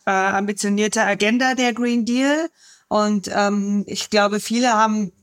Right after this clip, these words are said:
staunend darauf geschaut, was da alles passieren soll. Und es ist auch einiges passiert, aber es wurden schon auch sehr viele Gesetze am Ende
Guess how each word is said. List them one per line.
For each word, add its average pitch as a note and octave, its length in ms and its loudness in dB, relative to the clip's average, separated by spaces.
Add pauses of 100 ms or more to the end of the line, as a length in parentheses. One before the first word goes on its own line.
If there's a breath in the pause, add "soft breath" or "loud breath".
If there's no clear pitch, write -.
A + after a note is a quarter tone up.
staunend G#3 640 0
darauf G#3 320 0
geschaut, G#3 480 -2
was G#3+ 200 -6
da G#3 180 2
alles G3+ 240 -2
passieren C4 480 -2
soll. C4 400 0 (400 soft breath)
Und G#3+ 280 0
es G#3 140 -2
ist - 340 -4
auch C4 140 4
einiges C4 360 -2
passiert, C4+ 460 -2
aber G3+ 220 -2
es - 200 -6
wurden G#3+ 280 0
schon A3 200 -2
auch G3 140 -4
sehr G3 380 -2
viele G#3 240 0
Gesetze G3 440 -2
am F#3+ 160 -4
Ende F#3 500 0